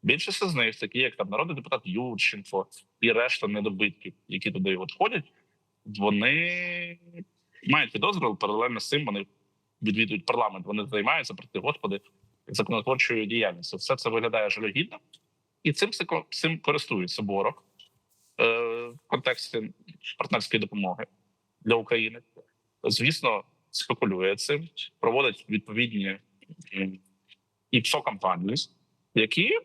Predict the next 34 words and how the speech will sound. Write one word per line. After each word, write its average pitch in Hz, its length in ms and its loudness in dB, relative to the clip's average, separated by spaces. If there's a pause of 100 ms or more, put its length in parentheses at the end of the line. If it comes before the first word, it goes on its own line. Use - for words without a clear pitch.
(160)
саме 180 280 0
замовлені 156 420 0
на 135 100 -2
те, 151 120 -2
що, - 160 2
"А 117 40 -4
кому 139 200 -4
ви 120 80 0
допомагаєте, 101 500 -2
чому 110 220 -4
ви 104 80 -4
допомагаєте 101 460 -4
Україні?" 165 440 0 (440)
І 110 260 2
громадяни 117 400 0
не 117 100 -6
Сполучених 110 440 -4
Штатів, 107 320 -2
бо 101 180 -10
громадяни, 107 640 -4
громадяни 113 560 0
Єв-, 98 220 -6
Європейського 107 600 -2
Союзу, - 360 -2 (420)
задайте 117 320 2
собі 151 180 -4
питання, 92 460 -4 (400)
чому 117 380 2
ваші 120 300 0
податки 113 440 -2
йдуть 110 200 -6
саме 104 200 0
на 101 100 -8
це? 90 200 -8